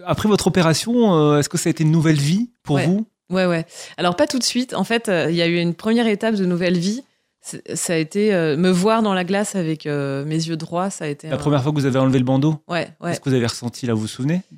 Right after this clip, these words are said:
Speaker 2: Euh, ouais, bien sûr, je me souviens très bien. J'ai ressenti un, à, à la fois, euh, enfin, j'ai ressenti un vertige en fait. Euh, à me dire, mais je ne serai plus jamais, euh, comme j'ai été avant. Parce que j'ai, même quand j'ai relouché, euh, vers vingt-deux, vingt-trois ans,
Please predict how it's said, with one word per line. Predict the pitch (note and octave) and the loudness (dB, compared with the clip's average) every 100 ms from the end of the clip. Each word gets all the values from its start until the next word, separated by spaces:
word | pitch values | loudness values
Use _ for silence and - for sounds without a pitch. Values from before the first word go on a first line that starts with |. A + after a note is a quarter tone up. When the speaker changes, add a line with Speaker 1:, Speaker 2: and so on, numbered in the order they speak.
| _ | _
Speaker 2:
Euh, | F#3 | 2
ouais, | G#3 B3+ | 4 4
bien | F#3+ | 2
sûr, | F3+ B3+ | 0 0
je | G#3+ | 0
me | |
souviens | E3 F3 | 0 -4
très | E3 F#3+ | -2 0
bien. | F#3+ A#3+ A#3+ | 2 2 2
J'ai | F3+ | 0
ressenti | E3 - F#3 - G#3+ A3 | -2 -2 -2 -4 -2 0
un, | F3+ D#3 - | 0 -2 -4
à, | D#3+ | -6
à | D3+ D#3+ | -4 -2
la | D#3+ | -2
fois, | E3 G#3 | -2 -2
euh, | G#3 F#3 | 0 0
enfin, | D3 F#3 | -2 -2
j'ai | F3+ | -2
ressenti | F3 F#3+ - A#3 | 0 -2 -2 0
un | G3+ E3+ D#3 | 0 0 -2
vertige | D3+ G#3 - G#3 | -2 -4 -4 -4
en | F3 | -4
fait. | D#3+ D3 - _ _ _ _ _ _ D#3 | -6 -12 -14 _ _ _ _ _ _ -4
Euh, | D#3+ D3+ C#3+ C#3+ C#3+ C#3 C3+ C3+ B2+ C3+ B2+ | -2 -2 -2 -2 -2 -2 -2 -4 -6 -8 -8
à | - | -6
me | D#3 | -4
dire, | D#3+ G#3+ | 0 0
mais | F3 | 0
je | D3 | -2
ne | |
serai | D3+ D#3+ | -6 -6
plus | D3 G#3+ | -6 -2
jamais, | G3 F#3+ F#3 F#3 A#3 - | 0 2 0 0 -2 -6
euh, | D#3+ D3+ D3 | -8 -6 -8
comme | - F3 | -6 -2
j'ai | D#3+ D#3 | 0 -2
été | D3+ | -2
avant. | F3+ D#3 | -4 -4
Parce | D3 | -8
que | - | -6
j'ai, | D#3+ D#3 | -4 -2
même | D#3 F#3 | 0 0
quand | F3+ | -2
j'ai | D#3+ | -2
relouché, | D#3 D#3 D#3 F3+ F3 | -2 -4 -6 -4 -2
euh, | D#3+ C#3 C3+ C#3 | -4 -6 -8 -8
vers | C#3 C#3+ | -8 -10
vingt-deux, | C#3+ D3 D3+ | -8 -10 -10
vingt-trois | D#3 D3 C#3+ D3 | -10 -12 -10 -8
ans, | F3+ | -8